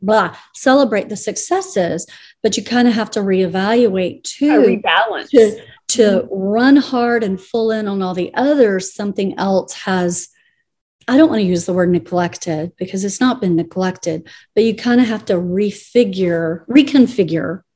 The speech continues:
Speaker 1: some of that alignment.
Speaker 2: Well, we did that wheel that Robert had us do in
Speaker 1: I
Speaker 2: goals, you know, that
Speaker 1: know.
Speaker 2: talked about our business life and our personal
Speaker 1: I
Speaker 2: life, you
Speaker 1: know.
Speaker 2: know,
Speaker 1: So
Speaker 2: all
Speaker 1: I need
Speaker 2: your
Speaker 1: to
Speaker 2: health.
Speaker 1: redraw my wheel. I need to redraw, blah,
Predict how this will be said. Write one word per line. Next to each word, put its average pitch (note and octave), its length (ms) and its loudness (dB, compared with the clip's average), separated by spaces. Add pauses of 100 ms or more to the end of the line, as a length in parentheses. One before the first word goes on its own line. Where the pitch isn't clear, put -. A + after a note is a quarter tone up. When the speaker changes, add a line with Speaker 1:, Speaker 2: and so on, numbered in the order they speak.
(460)
Speaker 1:
some A#3 320 -2
of G3 60 0
that F3+ 180 0
alignment. F3 460 2
Speaker 2:
Well, F3 100 2
we C#4+ 60 0
did C4+ 220 -2
that A#3+ 280 2
wheel C4 600 4
that G3 240 -2
Robert G3 300 0
had G3+ 180 -4
us F#3+ 140 -2
do G3 160 0
in F#3 120 -6
Speaker 1:
I - 40 -8
Speaker 2:
goals, G#3 280 2
you A3 100 -2
know, C4 120 2
that C#4+ 80 2
Speaker 1:
know. B3+ 100 0
Speaker 2:
talked A#3 200 -2
about A3 160 -6
our F#3 200 0
business A3 460 -4
life F3 260 -4
and F3 80 -8
our E3 140 -6
personal A3 440 -4
Speaker 1:
I F#3+ 40 0
Speaker 2:
life, B3+ 280 2
you C4 80 6
Speaker 1:
know. C4+ 200 4
Speaker 2:
know, G3 120 -2
Speaker 1:
So A3+ 140 0
Speaker 2:
all D#4+ 200 6
Speaker 1:
I A#3 40 4
need B3 80 6
Speaker 2:
your C4+ 220 4
Speaker 1:
to D4 100 -4
Speaker 2:
health. C#4 240 4
Speaker 1:
redraw A3+ 260 2
my A3+ 160 2
wheel. G#3 560 -2
I G#3+ 120 -4
need A#3 220 2
to C#4 100 0
redraw, A3 560 0
blah, A3 340 2